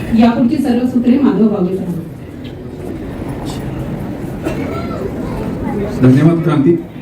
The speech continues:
Speaker 2: या विवाहाच्या निमित्तानं आपल्या सर्वांचं वधूवरांच्या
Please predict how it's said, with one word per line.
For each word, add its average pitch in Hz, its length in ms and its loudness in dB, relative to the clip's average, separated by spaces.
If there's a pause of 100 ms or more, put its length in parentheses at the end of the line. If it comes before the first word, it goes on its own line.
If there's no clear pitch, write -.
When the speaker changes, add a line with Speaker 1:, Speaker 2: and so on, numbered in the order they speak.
(1900)
Speaker 2:
या 165 200 6
विवाहाच्या 160 500 4
निमित्तानं 165 460 6 (1200)
आपल्या 160 260 4
सर्वांचं 165 600 4 (2000)
वधूवरांच्या 180 840 4